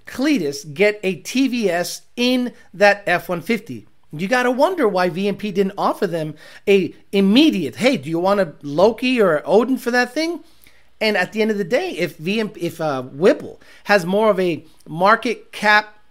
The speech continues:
or a, let's say, a more robust position in order to offer sponsorships to people and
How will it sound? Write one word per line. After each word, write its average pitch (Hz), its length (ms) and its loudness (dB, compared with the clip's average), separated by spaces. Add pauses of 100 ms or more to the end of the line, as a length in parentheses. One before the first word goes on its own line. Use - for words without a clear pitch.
or 180 180 2
a, 165 220 -2
let's 170 260 -6
say, 190 360 0 (180)
a 180 80 -4
more 185 240 0
robust 180 560 -2
position 180 540 -2 (240)
in 185 180 -4
order 190 240 0
to 208 220 -4
offer 185 420 0 (180)
sponsorships 190 880 -2
to 156 80 -6
people 127 500 -8 (460)
and 190 300 2